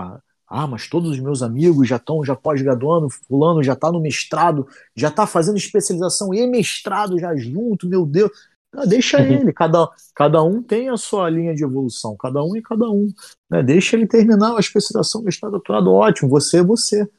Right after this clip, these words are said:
Speaker 1: Você não precisa sair correndo pra chegar, não é uma... é, é claro, a gente vive um mundo muito competitivo hoje, né? Então, claro que a gente se compara, que a gente quer conseguir almejar as nossas conquistas o quanto antes.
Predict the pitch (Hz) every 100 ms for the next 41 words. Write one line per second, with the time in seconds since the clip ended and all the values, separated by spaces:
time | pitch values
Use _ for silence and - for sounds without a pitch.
0 | _ _ _ _ - 139 135 151 170 -
1 | 160 160 139 127 151 135 143 131 139 123
2 | 135 147 180 170 127 _ _ _ - 117
3 | - - 151 180 151 113 123 113 143 147
4 | 143 151 147 165 - 175 208 - - 175
5 | 117 117 107 101 117 113 107 127 117 92
6 | 90 - 120 104 95 98 95 - - -
7 | 113 104 113 117 107 95 107 - 208 117
8 | 110 _ _ _ _ _ 131 127 - 113
9 | 131 175 147 131 120 95 127 135 120 110
10 | 120 - - 123 113 123 120 120 135 135
11 | 139 196 165 143 -